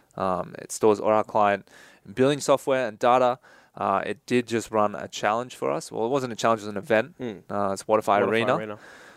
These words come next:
Speaker 1: Uh, so that was super, super useful. It was a really easy way to take payments. They build out the landing page for you. They, they sort out a lot of the back end for you. People with Wodify accounts can sort that out.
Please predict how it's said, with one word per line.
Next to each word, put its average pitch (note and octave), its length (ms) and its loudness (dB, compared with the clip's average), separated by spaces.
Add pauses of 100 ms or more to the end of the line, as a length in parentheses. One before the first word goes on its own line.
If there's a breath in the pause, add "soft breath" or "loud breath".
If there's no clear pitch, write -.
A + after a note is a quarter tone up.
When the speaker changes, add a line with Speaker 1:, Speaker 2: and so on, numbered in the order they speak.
(160 loud breath)
Speaker 1:
Uh, G2+ 180 0
so A#2 140 -4
that A#2+ 120 6
was B2 120 2
super, A2 500 2 (140)
super A2+ 200 -6
useful. A#2 300 0
It A#2+ 40 4
was G#2+ 80 -2
a G#2 40 -6
really A2+ 240 2
easy G#2+ 220 -2
way G#2+ 140 6
to G2+ 60 -4
take - 220 -4
payments. C#3 420 -2
They G2 120 -4
build A2+ 280 2
out G#2 140 2
the G#2 80 -8
landing C3+ 300 0
page C3 260 0
for B2 180 4
you. B2+ 140 2
They, F#2+ 260 2
they G2+ 120 -8
sort A#2+ 260 2
out A2 100 2
a G#2+ 40 -2
lot A2 180 0
of A2 60 -2
the G#2 80 -8
back A2 280 -2
end A#2 140 -10
for A#2+ 180 -2
you. D#3+ 100 -10
People A2 380 -6
with A#2+ 300 -6
Wodify A2 320 2
accounts B2+ 340 -6
can G#2+ 100 -18
sort G#2 180 -2
that G2 120 -4
out. A#2+ 220 2